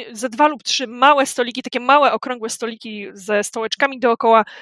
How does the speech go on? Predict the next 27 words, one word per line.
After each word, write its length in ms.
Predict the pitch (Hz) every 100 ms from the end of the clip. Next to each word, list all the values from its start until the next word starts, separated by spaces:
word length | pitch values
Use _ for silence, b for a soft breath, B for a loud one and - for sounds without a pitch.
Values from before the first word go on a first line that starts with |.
| B
i 60 | -
te 100 | 254
długie 400 | 202 254 247 247
stały, 360 | - 233 233 233
stoły 440 | - - 233 226 220
z 80 |
długimi 380 | 196 214 220 240
ławami, 480 | 214 214 202 196 196
oczywiście 600 | 233 - 247 208 226 - 208
pokrytymi 480 | 196 185 - 190
futrem, 320 | - 196 196 190 b b -
bo 60 |
jak 120 | 208
żeby 200 | 202 202
inaczej, 340 | 185 190 185 185
inaczej 260 | 185 175
w 60 | 170
dupkę 280 | - - 180
zimno. 260 | 170 _ _ _ _ _ B B B _ _
E, 280 | 226 226 226 247
na 160 | 262
ścianach 440 | 277 - 330 311 269
wiszą 300 | 247 262 247
poroża, 580 | 269 302 285 247 226 226 B B _
e, 160 | 220 214
wypchane 420 | 247 - 277 262
ptaki, 580 | - 269 247 220 214